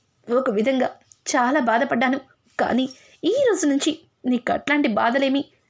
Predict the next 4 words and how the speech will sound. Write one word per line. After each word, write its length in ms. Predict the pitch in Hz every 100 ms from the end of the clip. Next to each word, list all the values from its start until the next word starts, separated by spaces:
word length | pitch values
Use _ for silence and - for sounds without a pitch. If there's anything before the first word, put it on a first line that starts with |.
| -
లేవని 560 | 220 220 269 262 330 370 _ _ _ _ _ _ _ _ -
అర్థమవుతుంది. 720 | 247 226 240 302 285 269 269 - _ _ _ _ _ _ _ _ - - - -
పద, 160 | 226 269 - _ _ _ _ _ _ _ _ _ _ _ _ _ _ _ _ _
నాకు, 420 | 240 240 247 320